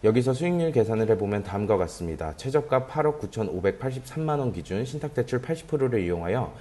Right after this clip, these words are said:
대출금은 칠억 천육백육십육만 사천 원, 이율은 사 점 구오 프로, 월이자 이백구십오만 원입니다. 총 월세 오백구십팔만 원에서 이자 이백구십오만 원을 뺀다면, 이자 제외한 월 순수익은 삼백이만 원이 발생합니다.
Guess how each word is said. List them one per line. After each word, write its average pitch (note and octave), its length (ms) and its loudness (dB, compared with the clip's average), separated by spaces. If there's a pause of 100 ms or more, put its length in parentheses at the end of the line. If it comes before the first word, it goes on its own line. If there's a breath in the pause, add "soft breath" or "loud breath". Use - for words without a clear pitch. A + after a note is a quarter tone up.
(140 loud breath)
대출금은 A2 640 0
칠억 D3+ 320 0
천육백육십육만 F#2 1200 -2
사천 B2+ 340 -6
원, G2+ 220 -2 (260 loud breath)
이율은 G#2+ 300 2
사 C3 160 -4
점 C3 180 2
구오 G2 220 0
프로, D#2+ 260 -2 (220 loud breath)
월이자 G2 380 4
이백구십오만 G2+ 920 0
원입니다. D#2+ 500 -4 (360 loud breath)
총 F3+ 200 0
월세 G#2 480 2
오백구십팔만 A2 840 0
원에서 F2+ 500 -2
이자 F#2 260 0
이백구십오만 F#2 800 -2
원을 F2+ 200 0
뺀다면, G#2+ 560 0 (240 loud breath)
이자 G2 240 4
제외한 G2 340 4
월 F2+ 180 2
순수익은 B2 640 -2 (220 loud breath)
삼백이만 F#2+ 580 0
원이 F#2 160 0
발생합니다. D#2+ 640 -6